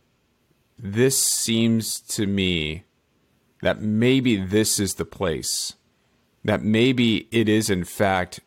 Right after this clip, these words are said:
being the steady hand and not riding the waves of the cultural,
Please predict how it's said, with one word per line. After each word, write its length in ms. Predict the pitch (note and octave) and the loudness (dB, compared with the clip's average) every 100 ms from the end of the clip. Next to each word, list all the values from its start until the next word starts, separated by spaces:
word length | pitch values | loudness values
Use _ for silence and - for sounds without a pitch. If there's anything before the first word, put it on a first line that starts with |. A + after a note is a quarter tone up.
| _ - | _ -8
being 360 | G#2+ A2 G#2 F#2 | -2 0 0 0
the 80 | |
steady 420 | F2 - G#2 F#2+ F2+ | -2 -2 0 -2 -4
hand 480 | G2+ F2 D#2+ C#2 - _ _ _ _ _ - | -2 -2 -4 -8 -16 _ _ _ _ _ -4
and 120 | G2+ | 0
not 280 | G#2 G2+ F#2 | 2 0 0
riding 400 | F#2+ G#2 G#2 G2 | 2 2 0 0
the 80 | E2 | 0
waves 640 | F2+ F2+ F2+ D#2 - - _ | 2 2 2 0 -4 -10 _
of 240 | G2 F2+ F#2 | -8 -6 -6
the 80 | F#2 | -6
cultural, 960 | - G2+ G2+ - A2 G2 F#2+ F2+ F2+ | -4 0 0 0 0 2 2 -2 -6